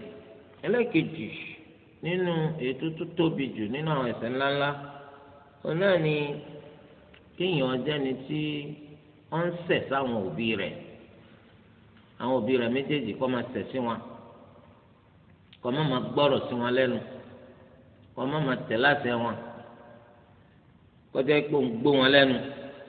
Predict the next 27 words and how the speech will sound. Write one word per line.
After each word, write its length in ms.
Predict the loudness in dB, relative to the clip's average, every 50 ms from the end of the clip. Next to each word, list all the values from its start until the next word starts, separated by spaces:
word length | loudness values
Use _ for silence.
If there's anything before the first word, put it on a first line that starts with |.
| -18 -20 -20 -20 -20 -20 -20 -20 -20 -20 -20 -20 _
Nínú 200 | -4 -2 0 2 2
ẹ̀ṣẹ̀ 260 | 2 0 0 -2 -4
ńláńlá 360 | 0 0 0 0 2 2 0 0
lélẹ́yìí. 380 | 0 -2 -2 0 0 -2 -2 -6 -10 -14 -16 -18 -18 -20 -20 -20 -20 -20 -20 -20 -20 -20 -20 -20 -20 _ _ _ _ _ -4 2
A 60 | 2 2
sì 160 | 2 4 2 4
rí 100 | 4 4
nínú 200 | 0 0 2 0 0
hadith 360 | 0 0 2 2 2 4 4
Abdullah 460 | 2 0 0 -2 -2 -2 0 0 0 0
bin 140 | 0 0 -2
Mas'ud, 520 | -2 -2 -4 -4 -4 -2 -2 -2 -2 -4 -6 -10 -16 -18 -18 -20 -20 -20 -20 -20 -20 -20 -20 -20 -20 _ _ -18 -10
radiyallahu 640 | -8 -4 -2 0 2 2 2 2 2 2 0 0 0
anhu, 280 | -2 -2 -2 -4 -6 -10 -12 -14 -16 -18 -20 -20 -20 -20 -20 -20 -20 -20 -20 -20 -20 -20 -20 -20 -20 -20 -20 -20 -12
pé 120 | -4 0 2 4
ó 60 | 4
bi 140 | 4 4 2
Ànábì 360 | 2 2 0 -2 -2 -4 -4 -6
sallallahu 460 | -4 -4 -4 -4 -4 -4 -2 -2 -2
alayhi 200 | -2 -2 -4 -6
wa 100 | -6 -6
sallam, 380 | -6 -4 -2 -2 -2 -4 -4 -6 -8 -14 -18 -18 -20 -20 -20 -20 -20 -20 -20 -20 -20 -20 -18 -16 -16 -8 -2
"أي 260 | 0 0 2 2 2 2
الأعمال 720 | 2 0 0 0 0 0 2 0 0 0 2 2 2 2 2 2 0 -4 -12 -14 -16 -18 -18 -20 -20 -20 -20 -20 -20 -20 -20 -10 -8 -8
أحب 320 | -6 -4 -4 -4 -4 -2 -2
إلى 240 | 0 0 2 0 0
الله؟" 280 | 0 2 0 0 -2